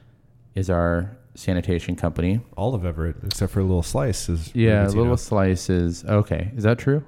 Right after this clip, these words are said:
Speaker 1: I thought it was
Speaker 2: That's what Linda,
Speaker 1: I
Speaker 2: the notorious L W B said
Speaker 1: Oh, okay.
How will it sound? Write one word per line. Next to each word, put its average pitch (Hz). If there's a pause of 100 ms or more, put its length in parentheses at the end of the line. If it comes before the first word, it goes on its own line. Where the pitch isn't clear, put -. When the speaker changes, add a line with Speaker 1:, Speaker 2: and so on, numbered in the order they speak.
(120)
Speaker 1:
I 110
thought 117
it 101
was 95
Speaker 2:
That's 104
what 95
Linda, 92
Speaker 1:
I 76 (120)
Speaker 2:
the 98
notorious 101
L 95
W 87
B 82
said -
Speaker 1:
Oh, 101
okay. 98